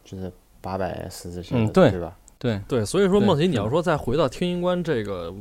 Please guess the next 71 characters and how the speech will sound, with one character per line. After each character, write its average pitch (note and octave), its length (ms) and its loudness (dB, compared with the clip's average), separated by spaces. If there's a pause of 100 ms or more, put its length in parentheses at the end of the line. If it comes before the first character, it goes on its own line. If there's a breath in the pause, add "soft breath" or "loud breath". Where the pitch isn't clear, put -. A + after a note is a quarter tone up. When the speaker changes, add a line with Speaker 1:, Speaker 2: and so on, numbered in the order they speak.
(100)
Speaker 3:
问 D3+ 160 0
题 G#2+ 160 -6
上， B2 120 -6
Speaker 2:
是 A#2+ 40 -6
的。 - 0 -
Speaker 3:
就 F#3 160 -4
是 D3+ 280 -6
这 B3+ 120 0
种 G3+ 220 -4
官 G#3 220 0
方 A3 220 -2
套 E3+ 220 0
装， F3 320 0 (760 soft breath)
目 A#3 200 2
前 C3 220 0
来， D#3+ 180 2
咱 G#2+ 180 -2
们 E3+ 120 -2
来 G#2+ 160 -2
看， G#2+ 320 -8
就 C3+ 140 -6
是 B2 220 -8 (200)
对 E3 240 0
于， C3 500 -6 (420)
比 A#2 100 -6
如 A#2+ 80 0
说 E3+ 280 4
一 D3 220 -4
个 C#3 360 2 (280)
什 - 180 -6
么 F#3 140 -2
都 F3 120 0
没 C3 160 -2
接 B2+ 220 -2
触 A#2+ 180 -6
过， G2 240 -4
就 A2 140 -8
是， G#2 140 -6 (580)
就 C3 100 -2
是 A#2 80 0
他 C#3 120 -2
没 D3+ 220 0
怎 D#3 100 -2
么 F#2 80 -8
接 C3 180 -4
触 B2+ 140 -4
过 A2 160 -4
器 A2 200 -8
材 F#2+ 220 -6
的 G2 180 -8
这 G2 140 -10
么 G2 100 -10
一 F#2 60 -10
个 F#2 100 -10
人， D#2+ 140 -14 (840 soft breath)
他 C#3+ 120 -2
可 C#3 60 2
能 D3+ 100 2
有 B2 100 2
钱， A2 400 -6
他 C#3+ 100 -6
说 C#3+ 180 0
，“那 C3 120 -2
我 F#2+ 80 -6
就 B2+ 80 0
要 B2 80 2
买 F#2+ 200 -4
一 - 20 -8
套 B2 160 -2
好 D#2+ 260 -8
的， F#2 180 -8